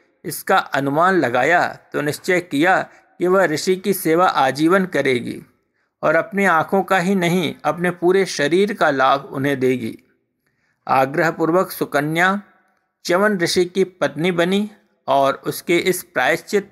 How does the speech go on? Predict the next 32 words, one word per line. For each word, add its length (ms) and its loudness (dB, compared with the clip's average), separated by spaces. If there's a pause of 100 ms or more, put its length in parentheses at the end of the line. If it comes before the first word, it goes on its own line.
तप 200 -2
से 220 0 (840)
न 200 0
केवल 300 2
च्यवन 420 0
ऋषि 240 0
को 180 0
आरोग्य 600 2
प्राप्त 420 -2
हुआ, 260 2 (460)
वरन 300 2
सुकन्या 580 0
का 140 2
यश 320 2
भी 200 0 (160)
अमर 240 0
हो 200 0
गया। 220 0 (880)
अंगुलीमाल 600 2
ने 180 0
चोरी 440 0 (360)
डाके 460 -2
से 200 -2
मुख 280 -2
मोड़कर 600 0 (460)
बुद्ध 360 0
की 200 -6
शरणागति 720 0
प्राप्त 440 -2
की, 260 -10 (420)
साथ 460 0
ही 180 2